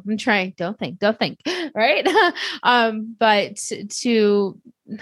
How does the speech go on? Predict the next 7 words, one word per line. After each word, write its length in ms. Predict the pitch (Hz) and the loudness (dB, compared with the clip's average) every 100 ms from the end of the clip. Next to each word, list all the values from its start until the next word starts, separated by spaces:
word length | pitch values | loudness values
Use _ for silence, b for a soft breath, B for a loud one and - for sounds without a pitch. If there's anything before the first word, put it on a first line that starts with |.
| B B B - | B B B -12
he's, 360 | 240 262 262 | 0 2 2
again, 600 | 247 214 202 196 156 196 190 | 2 0 2 2 2 -2 -2
like 220 | 208 196 | -2 0
you, 180 | 220 214 170 | -2 -4 -6
two 220 | - 269 | -2 0
hours 340 | 208 175 185 196 | 2 2 2 -2
away. 420 | 196 139 139 214 | -2 -2 -2 -6